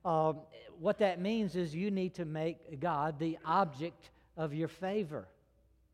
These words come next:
He's your focus. Um,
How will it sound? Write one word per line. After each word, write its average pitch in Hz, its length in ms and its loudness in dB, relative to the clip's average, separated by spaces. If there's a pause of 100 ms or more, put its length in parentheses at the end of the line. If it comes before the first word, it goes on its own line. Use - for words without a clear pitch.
(460)
He's 185 300 -4
your 180 100 -2
focus. - 920 0 (540)
Um, 139 340 -2